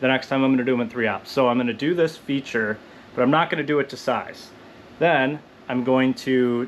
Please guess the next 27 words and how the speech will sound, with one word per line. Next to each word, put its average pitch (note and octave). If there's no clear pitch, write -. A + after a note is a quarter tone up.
do C3+
all C3
the B2+
inside, B2
and C3
then G3
I'm C#4
gonna B3+
flip G#3
it F3
again C#3
one C3+
more B2+
time. A#2+
Then E3
I'm F#3
gonna F3
do D#3
this C#3
feature, A2+
and A#2+
then C3
I'm C#3
gonna C3+
make B2+
sure C#3+
that B2